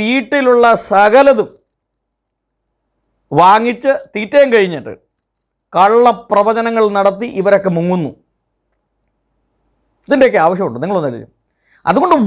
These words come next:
വളരെ പ്ലാൻ ചെയ്താണ് ഞാൻ പറഞ്ഞത്. കഴിഞ്ഞ വർഷമൊക്കെ ഈ ലക്നൗവിലും അവിടെ ഇവിടെയൊക്കെ വന്ന് കുറേ അവന്മാർ കുറേ തട്ടിപ്പ് പരിപാടിയെല്ലാം നടത്തിയിട്ട് പോയി. വലിയ ക്രൂസൈഡാണ്, കുന്തമാണ്, കുടച്ചക്രമാണെന്നൊക്കെ പറഞ്ഞിട്ട്. നിങ്ങളെപ്പോലുള്ളവന്മാർ ഇങ്ങോട്ട്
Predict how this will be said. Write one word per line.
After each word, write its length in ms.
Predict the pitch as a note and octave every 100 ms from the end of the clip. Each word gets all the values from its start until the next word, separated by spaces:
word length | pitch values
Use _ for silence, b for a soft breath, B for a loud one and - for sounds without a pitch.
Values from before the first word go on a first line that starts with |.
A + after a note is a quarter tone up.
| G3+
വളരെ 300 | G#3+ D#4 E4 -
പ്ലാൻ 200 | A#3 C4 D4
ചെയ്താണ് 240 | D#4 D4+ C#4
ഞാൻ 80 | A#3+
പറഞ്ഞത്. 200 | G#3 A3
കഴിഞ്ഞ 220 | A3 C#4+ C#4+
വർഷമൊക്കെ 320 | A#3+ C#4+ C4+ C4
ഈ 20 | A#3
ലക്നൗവിലും 400 | G3+ C4+ C4+ B3+
അവിടെ 140 | B3 B3+
ഇവിടെയൊക്കെ 280 | B3+ B3 B3
വന്ന് 120 | A#3+ A3
കുറേ 140 | B3 B3+
അവന്മാർ 240 | A#3+ A#3+ A#3
കുറേ 160 | A#3 A#3 - _ _ -
തട്ടിപ്പ് 300 | G#3+ C4 A#3+
പരിപാടിയെല്ലാം 540 | A3+ A#3+ B3+ B3+ A3+ G#3+
നടത്തിയിട്ട് 320 | G#3 G3+ G#3 G3
പോയി. 160 | F3+ - _ _ _ _ _ _ _ _ _ _ F#3
വലിയ 200 | G#3+ B3 G3+
ക്രൂസൈഡാണ്, 640 | A3 A#3 C4 A#3 G#3 G3 G3 _ _
കുന്തമാണ്, 360 | G3 A#3+ G#3 G3+
കുടച്ചക്രമാണെന്നൊക്കെ 760 | G3 G3 A3 A#3 G#3 G3 F3 E3+ D#3
പറഞ്ഞിട്ട്. 300 | C3 G#2 - _ _ _ _ _ _ -
നിങ്ങളെപ്പോലുള്ളവന്മാർ 920 | G3 C#4+ F4 E4+ E4 D#4+ D#4 D4 D4 C#4+
ഇങ്ങോട്ട് 220 | B3+ B3+